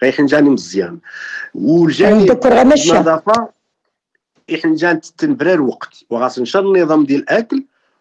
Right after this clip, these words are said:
Speaker 1: النظافة غاس قليلة، ضعيفة بزاف. تما
Speaker 2: مم.
Speaker 1: الخمرة تفيد وقليل، وزعما نادر باش تزالي جوج حنجة غاس يغمس صحنت. ديك اثنين العوامل.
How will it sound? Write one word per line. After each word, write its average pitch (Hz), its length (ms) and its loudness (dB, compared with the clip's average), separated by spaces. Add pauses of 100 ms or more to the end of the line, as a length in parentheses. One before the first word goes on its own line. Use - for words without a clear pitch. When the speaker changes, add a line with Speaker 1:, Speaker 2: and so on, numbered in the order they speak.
(800)
Speaker 1:
النظافة 175 500 0
غاس 196 260 -4
قليلة، 160 440 0
ضعيفة 139 340 -6
بزاف. 107 540 -8 (1300)
تما 123 420 0
Speaker 2:
مم. 170 80 0
Speaker 1:
الخمرة 151 500 2
تفيد 135 460 -2
وقليل، 160 960 -2 (580)
وزعما 135 880 2
نادر 175 440 2
باش 156 160 -4
تزالي 135 380 -2
جوج 127 180 -4
حنجة 131 260 -4
غاس 156 240 -4
يغمس 135 340 0
صحنت. - 400 -8 (880)
ديك 98 500 -6
اثنين 165 360 2
العوامل. 139 640 0